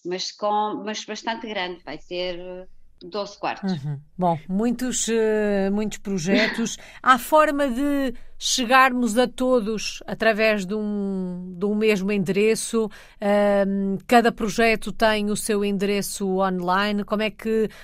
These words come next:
Speaker 2: podemos chegar até, hum, informações, não só aos projetos de Portugal, como aos, aos projetos que têm em Marrocos?
Speaker 1: Ah, a informação, portanto, ah, o primeiro projeto, o projeto mais importante, que é a Casa Bababurica.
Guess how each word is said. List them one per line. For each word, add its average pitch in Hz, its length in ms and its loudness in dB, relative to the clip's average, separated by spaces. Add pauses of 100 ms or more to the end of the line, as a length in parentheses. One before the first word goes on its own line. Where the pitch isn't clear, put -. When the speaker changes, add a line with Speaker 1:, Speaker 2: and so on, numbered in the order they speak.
(180)
Speaker 2:
podemos 226 380 2
chegar 214 560 4
até, 196 640 0
hum, 180 200 -2
informações, 208 760 -2
não 220 160 -2
só 214 120 0
aos 208 120 0
projetos 202 360 -4
de - 40 -14
Portugal, 220 400 -2
como 220 260 -6
aos, 214 300 -4
aos - 180 -8
projetos 202 360 -2
que - 80 -14
têm 202 160 0
em - 20 2
Marrocos? 190 480 -2
Speaker 1:
Ah, 247 480 -2
a 226 60 -2
informação, 269 580 -4
portanto, 202 380 -10 (460)
ah, 208 200 -8
o 196 120 -14
primeiro 226 280 -4
projeto, 214 380 -8
o - 40 -20
projeto 190 280 -12
mais 185 180 -4
importante, 202 480 -8
que 185 80 -6
é 175 40 -4
a 170 80 -10
Casa 170 200 -10
Bababurica. 185 580 -8